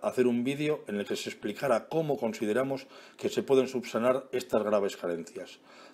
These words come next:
Nosotros no somos arquitectos ni técnicos, simplemente íbamos a presentar una serie de ideas desde el conocimiento que tenemos del frontón. Ante la imposibilidad de poder explicar estas ideas in situ, consideramos que los técnicos del ayuntamiento se encargarán de hacer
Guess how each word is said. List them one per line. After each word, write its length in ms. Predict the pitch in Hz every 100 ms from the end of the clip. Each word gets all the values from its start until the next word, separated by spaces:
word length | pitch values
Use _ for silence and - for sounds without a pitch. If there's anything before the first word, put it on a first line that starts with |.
| -
Nosotros 500 | 95 98 139 147 117
no 160 | 123 135
somos 300 | 117 101 95
arquitectos 560 | 90 104 165 - 131
ni 60 | 120
técnicos, 580 | - 87 85 - - - - -
simplemente 720 | - 131 127 127 120 113 104 -
íbamos 360 | 131 131 120
a 80 | 110
presentar 480 | 113 104 107 107 -
una 220 | 143 143
serie 240 | - 113 104
de 80 |
ideas 440 | 107 120 156 160 - - - -
desde 240 | 110 107 104
el 80 | 101
conocimiento 580 | 104 101 113 131 135
que 80 | 120
tenemos 300 | 113 113 113
del 120 | 101
frontón. 420 | 95 95 92 90 - - _ _ _ - - - - -
Ante 240 | 101 98
la 80 | 101
imposibilidad 520 | 101 104 113 113 135
de 80 | 131
poder 260 | 123 120
explicar 420 | 113 - 110 104 110
estas 260 | - 110
ideas 320 | 104 101 101
in 100 | 143
situ, 400 | 139 147 - 170 - - -
consideramos 680 | - 101 - 110 117 113 101
que 120 | -
los 160 | 98 -
técnicos 400 | 131 110 92 92
del 100 | 104
ayuntamiento 540 | 107 107 113 131 135
se 140 | 131 107
encargarán 540 | 101 101 98 110 107
de 60 | 95
hacer 260 | 95 135